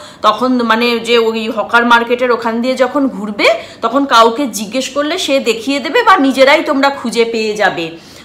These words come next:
ওইখানে এরকম ধরনের মুখশুদ্ধি বসে। আর আমরা য-, শুদ্ধ যখন যাই কলকাতায়, তখন আমরা এগুলো অনেক কিনে আনি। এটা হচ্ছে কদবেল,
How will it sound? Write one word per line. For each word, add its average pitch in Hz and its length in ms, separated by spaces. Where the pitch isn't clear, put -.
ওইখানে 233 420
এরকম 233 460
ধরনের 233 300
মুখশুদ্ধি 220 600
বসে। 226 300
আর 349 120
আমরা 254 260
য-, 226 200
শুদ্ধ 254 380
যখন 311 380
যাই 233 360
কলকাতায়, 233 500
তখন 233 240
আমরা 233 200
এগুলো 233 220
অনেক 233 380
কিনে 180 220
আনি। 156 300
এটা 226 240
হচ্ছে 269 420
কদবেল, 214 640